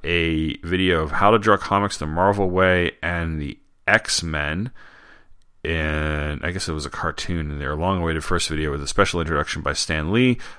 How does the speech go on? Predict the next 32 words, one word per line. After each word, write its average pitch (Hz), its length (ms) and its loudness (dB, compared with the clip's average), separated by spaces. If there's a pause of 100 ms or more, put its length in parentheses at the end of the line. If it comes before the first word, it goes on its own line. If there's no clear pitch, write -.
Buy 117 180 12
both 120 240 8
videos 92 300 4
and 85 100 -4
Stan 87 380 -2 (400)
adds 82 200 2
a 76 60 -4
free - 340 0
autographed 85 380 0
Marvel 82 320 0
anniversary 76 480 -6
poster. 69 380 0
Don't 73 320 -6 (100)
wait. - 240 -8
This - 160 -10
is 78 140 -8
a 71 40 -12
limited 85 520 -6 (320)
offer 101 560 0
by 73 140 -8
New 127 280 4
World 127 300 2
Video. 92 500 0 (500)
And 85 100 -10
since - 320 -6
this - 260 -4
was 104 440 2
eighty-nine, 92 760 -2
New 104 200 -4
World 92 300 -4
Video, 85 640 -4 (500)
um, 85 500 -4